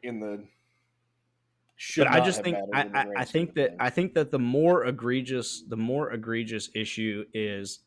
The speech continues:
Speaker 2: is, is picking teams based on injuries. So
Speaker 1: Which is
Speaker 2: we,
Speaker 1: projecting.
Speaker 2: we all know that injuries are the one thing in football that you cannot control.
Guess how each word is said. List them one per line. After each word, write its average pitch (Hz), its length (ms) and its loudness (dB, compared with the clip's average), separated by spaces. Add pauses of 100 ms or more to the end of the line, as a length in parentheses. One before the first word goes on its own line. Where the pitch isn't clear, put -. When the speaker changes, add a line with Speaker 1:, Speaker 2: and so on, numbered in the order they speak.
Speaker 2:
is, 104 400 -6
is 107 180 -6
picking 160 540 -2
teams 135 400 0
based 117 300 0
on 110 120 0
injuries. 104 680 -10 (460)
So 131 500 6 (1400)
Speaker 1:
Which 120 220 -8
is 123 120 -2
Speaker 2:
we, 175 220 8
Speaker 1:
projecting. - 360 -2 (400)
Speaker 2:
we 147 220 8
all 160 320 10
know 123 520 4 (200)
that 123 180 -2
injuries 123 720 0
are 120 140 2
the 110 120 2
one 135 380 0
thing 101 500 -2 (520)
in 123 180 -2
football 101 680 -2
that 110 140 -4
you 113 140 -4
cannot 117 640 -4
control. 101 500 -10